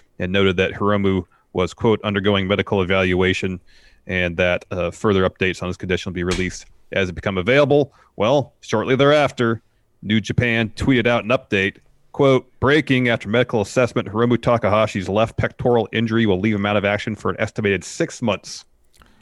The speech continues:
More information will follow." So, of course, uh, he is the current junior heavyweight champion. Uh, no news on what, uh, they may do with that particular title,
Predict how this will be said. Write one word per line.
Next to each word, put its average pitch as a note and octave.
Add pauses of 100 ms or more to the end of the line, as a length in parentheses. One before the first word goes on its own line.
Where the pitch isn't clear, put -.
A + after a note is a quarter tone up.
(100)
More G#2
information F#2+
will F#2
follow." F2
So, -
of F#2
course, G2 (400)
uh, F2+
he G#2
is F2+
the -
current - (140)
junior F#2+
heavyweight F2
champion. A#2+ (440)
Uh, F2
no G2+
news G2+
on F2+
what, F#2
uh, F2+
they F#2
may F#2+
do F#2
with F2
that G2
particular F2+
title, G#2+